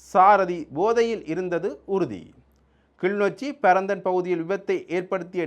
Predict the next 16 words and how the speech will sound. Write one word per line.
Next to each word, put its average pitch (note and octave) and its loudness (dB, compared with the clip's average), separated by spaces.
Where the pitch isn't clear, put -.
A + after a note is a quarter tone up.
டிப்பர் A3 -6
வாகனத்தின் F3+ -2
சாரதி F3 4
விபத்தின் G3 -6
போது F3+ -2
போதைப்பொருள் A#3 -2
பாவனைக்கு F#3 0
உட்பட்டிருந்தார் F#3+ 2
என C#3 -2
மருத்துவ A3 0
அறிக்கை G3 0
மூலம் F#3 -2
உறுதியாகுவதுடன், F#3 0
டிப்பர் E3+ -2
வாகனத்தின் F3+ 2
உரிமையாளரையும் G#3 0